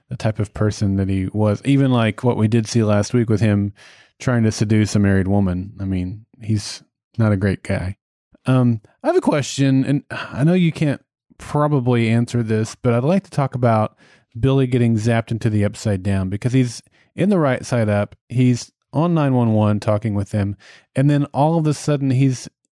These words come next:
in the Upside Down. And I don't think we've seen this type of thing before. Like, we've seen people dragged into the Upside Down,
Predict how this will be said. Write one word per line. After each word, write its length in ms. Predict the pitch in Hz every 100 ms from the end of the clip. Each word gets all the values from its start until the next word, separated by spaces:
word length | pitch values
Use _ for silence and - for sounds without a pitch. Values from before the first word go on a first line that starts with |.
| _ _ _ _
in 220 | - 147 147
the 120 | 131
Upside 360 | 123 - 120 117
Down. 280 | 143 123
And 200 | 110 120 - _ _ _ _
I 80 | 147
don't 220 | 160 240 202
think 220 | 190 208
we've 180 | 170 139
seen 280 | - 185
this 180 | 254 156
type 180 | - 110
of 120 | 107
thing 180 | 104 101
before. 340 | 98 - 107
Like, 180 | 113 113
we've 120 | 147
seen 180 | 143 175
people 300 | 160 160 139
dragged 720 | 90 117 110 107 117 147 190
into 220 | 170 147 131
the 160 | 113
Upside 380 | 95 - 107 92
Down, 420 | 95 92 92 110